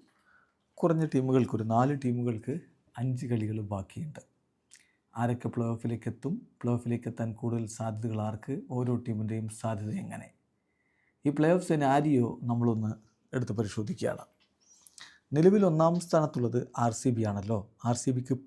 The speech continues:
പത്ത് കളികളിൽ നിന്ന് ഏഴ് വിജയവും മൂന്ന് തോൽവികളും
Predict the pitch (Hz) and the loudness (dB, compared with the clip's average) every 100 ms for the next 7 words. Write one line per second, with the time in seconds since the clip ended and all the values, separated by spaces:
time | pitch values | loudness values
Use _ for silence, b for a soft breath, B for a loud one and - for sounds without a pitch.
0 | - 139 - _ 175 165 127 117 120 120 | 2 2 0 _ -2 0 2 4 4 2
1 | 113 110 123 - 117 123 139 131 117 107 | 0 -4 -6 -2 2 4 4 2 2 0
2 | 107 127 151 110 123 143 135 - 113 113 | -2 -4 -4 -2 -2 -2 -4 -2 -2 2
3 | 120 107 147 | 2 2 -2